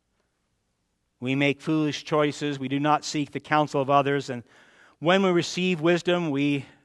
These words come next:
don't live in accordance with it. I ask, Father, that you would make us wise, that you would help us mitigate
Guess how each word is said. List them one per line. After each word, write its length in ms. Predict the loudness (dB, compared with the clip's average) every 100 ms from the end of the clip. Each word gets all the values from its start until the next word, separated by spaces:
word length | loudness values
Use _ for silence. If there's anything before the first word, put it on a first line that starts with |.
| _
don't 240 | -2 -2 -2
live 160 | -2
in 40 | -4
accordance 540 | -6 -6 -6 -10 -10
with 160 | -10 -8
it. 160 | -14 _ _ _ _ _ _ _ _ _ _ _ _
I 140 | 4 6
ask, 280 | 6 2
Father, 280 | 6 6 6
that 40 | 2
you 80 | 0
would 80 |
make 200 | 2 0
us 160 | -2 2
wise, 500 | 6 6 4 -4 -16 _ _ _ _ _ _ _ _ _ _ _ -10
that 160 | -4
you 80 | -2
would 80 | 2
help 260 | 4 4
us 160 | 2 0
mitigate 600 | 0 0 2 0 -2